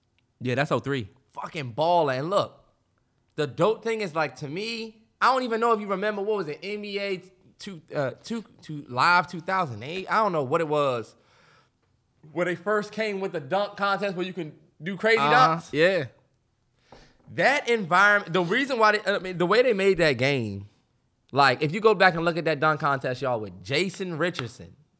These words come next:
Speaker 2: I
Speaker 1: I
Speaker 2: hope
Speaker 1: remember.
Speaker 2: that's his fucking name.
Speaker 1: Yep.
Speaker 2: But, um,
Speaker 1: Warriors.
Speaker 2: if you look at the way that they fucking, like, the entertainment level of it, like, if you look at the lighting, like, look, they have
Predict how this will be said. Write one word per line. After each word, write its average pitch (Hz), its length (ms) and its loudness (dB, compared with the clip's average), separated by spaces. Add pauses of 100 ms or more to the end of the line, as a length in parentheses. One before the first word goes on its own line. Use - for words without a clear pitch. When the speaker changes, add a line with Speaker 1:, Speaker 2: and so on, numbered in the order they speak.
(140)
Speaker 2:
I - 20 -16
Speaker 1:
I 156 100 -14
Speaker 2:
hope 156 80 4
Speaker 1:
remember. 170 200 2
Speaker 2:
that's 107 100 -6
his 120 140 -12
fucking 127 320 -6
name. 107 240 -8
Speaker 1:
Yep. 165 180 -4 (560)
Speaker 2:
But, 165 160 6
um, 139 480 2 (460)
Speaker 1:
Warriors. 135 460 -2 (160)
Speaker 2:
if 180 180 -2
you 254 200 -6
look 262 220 -2
at 185 120 -10
the 220 100 2
way 202 280 2
that 202 200 0
they 196 160 0
fucking, 143 880 -4 (960)
like, 147 400 -4
the 156 160 0
entertainment 196 580 -4
level 202 300 6
of 202 120 6
it, 185 100 4
like, 147 200 4
if 147 80 -2
you 220 80 -2
look 208 140 2
at 185 80 -2
the 139 100 2
lighting, 160 480 4
like, 123 240 0 (1080)
look, - 500 2
they 196 120 -2
have 190 180 -2